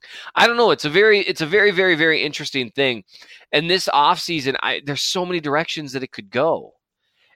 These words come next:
And I just have no idea what they're gonna decide to do with some of the cap space that they have.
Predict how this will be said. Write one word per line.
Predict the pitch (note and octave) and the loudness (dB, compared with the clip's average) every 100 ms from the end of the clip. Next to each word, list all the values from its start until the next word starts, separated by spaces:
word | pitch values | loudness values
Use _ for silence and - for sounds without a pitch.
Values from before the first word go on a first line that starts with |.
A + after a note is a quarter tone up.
| _ | _
And | C#3+ | 0
I | D3 D3 | 2 0
just | D#3 | -2
have | D#3+ B2+ | -2 -2
no | C3+ C#3+ D3 D#3 E3 - | -6 -4 0 2 2 0
idea | C3+ C3 A#2 - D#3+ D#3 G2+ E2+ _ - _ | -2 -2 _ -6 0 2 2 0 _ -20 _
what | B2+ D3+ | 0 0
they're | D#3 C#3 | 0 -2
gonna | C#3+ | -2
decide | B2 A#2 C#3 B2+ C3 | -2 -2 2 2 2
to | A2 | -8
do | G#2 C#3+ B2 F#2+ F2 _ _ _ _ - | -2 0 0 -2 -6 _ _ _ _ -2
with | C#3 C#3+ | 0 0
some | - C#3 | 0 -2
of | |
the | A#2+ | -4
cap | - C3+ C#3 - | -2 4 4 2
space | - C3+ - | -2 -2 -2
that | B2+ | -4
they | B2+ A2+ | -2 0
have. | A2 G#2+ G2+ G2 | 0 2 2 0